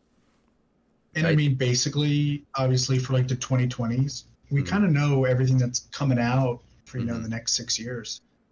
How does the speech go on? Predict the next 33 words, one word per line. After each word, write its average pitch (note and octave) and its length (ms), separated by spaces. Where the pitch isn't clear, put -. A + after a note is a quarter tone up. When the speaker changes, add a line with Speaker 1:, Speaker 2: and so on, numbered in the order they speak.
Speaker 1:
There's E3+ 260
nothing E3 260
really, C3+ 420
I C3+ 40
mean, D3+ 140
there's C#3+ 180
things D#3 260
that D3 100
are C3 60
coming B2 260
out A#2+ 200
that A#2 100
are A2+ 80
catching A#2 400
people's A#2 320
eyes, A2 540
Speaker 2:
Mm-hmm. F2+ 200
Speaker 1:
but B2+ 200
I C3 60
have C3 180
never B2+ 220
seen C3 200
so B2+ 160
much - 380
media C3 580
on A#2 180
any B2+ 260
other B2+ 400
ship D3 260
Speaker 2:
No. - 160
Speaker 1:
other B2 200
than A2 180
Icon. - 380